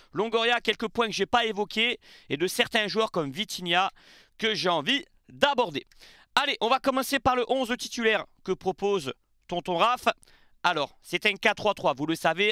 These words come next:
avant-hier, je vous ai proposé le meilleur système pour moi de l'O M selon l'effectif actuel et je vous expliquais mes choix. Alors, bien sûr, Lopez dans les buts, une défense à quatre, parce qu'on sait très bien que Marcelino va partir là-dessus. Toute sa carrière, il a joué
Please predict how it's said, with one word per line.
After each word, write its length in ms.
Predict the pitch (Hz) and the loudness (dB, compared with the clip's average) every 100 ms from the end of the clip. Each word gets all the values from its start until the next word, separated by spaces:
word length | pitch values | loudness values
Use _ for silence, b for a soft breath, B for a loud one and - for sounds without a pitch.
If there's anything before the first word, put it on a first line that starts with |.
| - | 2
avant-hier, 480 | 156 170 - 202 131 | 0 -2 0 0 0
je 80 | |
vous 120 | 120 151 | -4 -6
ai 40 | |
proposé 480 | - 175 175 160 196 | -4 -4 -4 -2 0
le 120 | 143 | 0
meilleur 280 | 185 240 196 | 0 0 -2
système 440 | - 202 220 185 | -8 -4 -2 -2
pour 200 | - 175 | -4 -2
moi 220 | 180 165 - b b b | 0 0 -2 b b b
de 100 | 196 | -2
l'O 180 | 233 233 | 2 0
M 120 | 185 | -2
selon 240 | - 202 | -4 0
l'effectif 480 | 214 254 240 247 - | 0 0 -2 -2 0
actuel 440 | 190 - 214 233 - B B B B | 0 2 0 0 -4 B B B B
et 80 | 127 | -8
je 80 | |
vous 160 | 123 151 | -6 -8
expliquais 400 | - 196 - 254 | -6 -6 -2 0
mes 120 | 175 | 0
choix. 300 | - 147 - - B B B - | -2 -2 -4 -6 B B B -2
Alors, 200 | 160 143 | 0 0
bien 140 | 196 | -2
sûr, 180 | - 190 | -2 -2
Lopez 280 | 180 214 190 | -2 0 0
dans 120 | 175 | 0
les 120 | 175 | -2
buts, 200 | 175 262 - | 0 -4 -4
une 100 | 196 | -4
défense 360 | 214 226 214 214 | -2 0 0 0
à 80 | |
quatre, 400 | 208 220 214 143 - B B - | 2 2 2 -2 -4 B B -6
parce 160 | 147 | -4
qu'on 140 | 196 196 | -2 -2
sait 160 | 214 | -2
très 140 | - 208 | 0 0
bien 160 | 208 | 0
que 140 | - 190 | 0 0
Marcelino 800 | 185 190 - 202 196 208 196 - | 0 0 -2 -4 0 0 0 0
va 160 | 139 | 0
partir 320 | 151 165 - 151 | 2 0 0 -2
là-dessus. 400 | 147 147 226 240 | 0 -4 -6 -8
Toute 140 | 208 | -4
sa 140 | 190 - | -2 0
carrière, 480 | 180 180 185 156 - b | 0 2 0 0 -6 b
il 80 | 143 | -2
a 80 | 147 | -2
joué 320 | 135 185 | 0 0